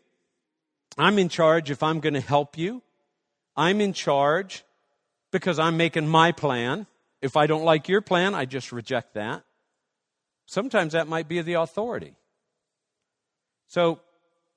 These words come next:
here it is, John eight forty-two. You know what Jesus said in John eight forty-two? Sorry, 'cause I didn't give them, but they might pull it up for us, but that's okay, Kenny, if not. John eight forty-two says this,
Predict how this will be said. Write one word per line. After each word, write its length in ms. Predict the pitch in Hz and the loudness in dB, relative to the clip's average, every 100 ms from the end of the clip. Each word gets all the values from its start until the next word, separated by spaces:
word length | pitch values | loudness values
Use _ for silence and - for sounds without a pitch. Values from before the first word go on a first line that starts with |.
| _ _ _ _ _ _ | _ _ _ _ _ _
here 180 | 170 190 | 0 2
it 60 | |
is, 300 | 160 107 - | 2 -2 -6
John 340 | - 120 165 170 | -6 0 2 2
eight 160 | 175 | 0
forty-two. 640 | 143 175 160 147 160 101 76 _ _ _ _ _ _ _ _ _ _ _ _ _ - | -2 -4 -4 -4 -4 -4 -8 _ _ _ _ _ _ _ _ _ _ _ _ _ -10
You 60 | |
know 120 | 120 139 | -4 -4
what 100 | 131 | -4
Jesus 400 | 147 160 151 - | -6 -6 -8 -4
said 220 | 156 147 | -2 -2
in 120 | 139 | -4
John 240 | 135 143 | -4 -4
eight 180 | 143 143 | -4 -8
forty-two? 580 | - 156 147 - 160 165 _ _ _ _ _ | -8 -8 -8 -8 -8 -10 _ _ _ _ _
Sorry, 260 | 151 143 | -2 -2
'cause 160 | 135 131 | -2 -4
I 80 | 123 | -4
didn't 220 | 127 117 | -4 -6
give 160 | 123 104 | -8 -6
them, 340 | 110 104 98 _ _ | -6 -6 -10 _ _
but 120 | 110 | -12
they 120 | 107 113 | -8 -6
might 240 | 113 98 | -6 -8
pull 200 | - 107 | -8 -6
it 60 | 104 | -6
up 160 | 101 | -8
for 160 | - 101 | -8 -10
us, 140 | 95 | -10
but 140 | - 95 | -14 -10
that's 200 | 98 - | -10 -10
okay, 280 | 95 101 87 | -14 -14 -14
Kenny, 300 | 98 90 85 | -14 -14 -16
if 140 | - | -18
not. 240 | 92 76 - _ _ _ | -20 -20 -20 _ _ _
John 240 | 143 147 | -2 0
eight 160 | 156 143 | -2 -4
forty-two 420 | 151 147 123 147 | -4 -4 -4 -8
says 260 | 131 135 117 | -4 -6 -4
this, 280 | 131 104 | -6 -6